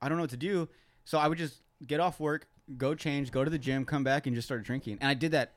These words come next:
m-, every day for, like, s-, five months.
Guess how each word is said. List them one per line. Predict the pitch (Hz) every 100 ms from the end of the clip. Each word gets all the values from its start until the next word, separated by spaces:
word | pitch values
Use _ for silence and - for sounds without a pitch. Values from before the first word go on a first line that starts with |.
| -
m-, | 123 - _ -
every | 156 147 143
day | 135 127 117
for, | - 127 117
like, | 113 107 - _ _ _ _ _
s-, | - - - - - - -
five | 123 117
months. | 107 98 87 -